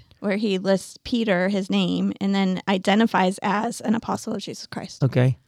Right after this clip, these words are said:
Speaker 2: That's a good thought, but
Speaker 1: Mm-hmm.
Speaker 2: wrong.
Speaker 1: Oh, my. <laughs>
Speaker 2: No, I'm kidding. I, I mean, I, what I was thinking, but no, you're right. You make a good, and we'll get there. We're gonna come back, because we're gonna talk about that, obviously.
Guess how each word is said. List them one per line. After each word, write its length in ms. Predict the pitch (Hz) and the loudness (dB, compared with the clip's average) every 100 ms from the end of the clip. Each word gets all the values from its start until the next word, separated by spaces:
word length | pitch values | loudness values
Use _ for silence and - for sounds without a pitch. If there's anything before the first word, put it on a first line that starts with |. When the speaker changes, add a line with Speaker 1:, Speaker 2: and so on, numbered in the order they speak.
| - | -2
Speaker 2:
That's 200 | 156 151 | 0 2
a 40 | |
good 240 | 113 131 | 4 2
thought, 260 | - 110 - | 6 2 4
but 120 | 131 | 4
Speaker 1:
Mm-hmm. 100 | 254 | 4
Speaker 2:
wrong. 240 | 92 107 123 _ 247 | 4 4 2 _ 4
Speaker 1:
Oh, 340 | 285 294 277 | 6 6 6
my. 180 | 240 - | 4 4
<laughs> 400 | 285 254 - 285 - 831 - - - - - _ _ _ _ _ - - | 4 2 -2 -2 0 -4 -4 -8 -12 -10 -10 _ _ _ _ _ -20 -4
Speaker 2:
No, 200 | 147 131 120 | 4 6 8
I'm 80 | 120 | 6
kidding. 340 | - 110 104 | 6 6 6
I, 100 | - - - - 127 _ - - | -2 -4 -8 -10 -12 _ -16 2
I 80 | 170 | 4
mean, 120 | 165 | 6
I, 80 | 170 | 6
what 340 | 165 160 151 | 6 6 6
I 100 | 143 | 6
was 160 | 131 110 | 6 4
thinking, 320 | - 170 156 131 | 4 4 6 6
but 140 | 127 | 6
no, 100 | 139 | 8
you're 200 | 123 127 | 8 8
right. 200 | 120 117 | 6 4
You 100 | 135 | 4
make 140 | 127 | 4
a 100 | 120 | 4
good, 180 | 117 113 - - _ _ _ _ - | 4 2 0 -20 _ _ _ _ 4
and 140 | 117 | 8
we'll 80 | 123 | 8
get 180 | 127 127 | 8 8
there. 160 | 104 110 | 8 8
We're 60 | |
gonna 100 | 147 | 8
come 100 | 147 117 | 8 6
back, 140 | - | 6
because 280 | 117 104 110 | 4 6 6
we're 60 | 127 | 8
gonna 120 | 101 | 6
talk 160 | 113 | 4
about 140 | 98 92 | 4 4
that, 100 | 87 | 4
obviously. 440 | 90 90 - 98 | 2 0 -2 -4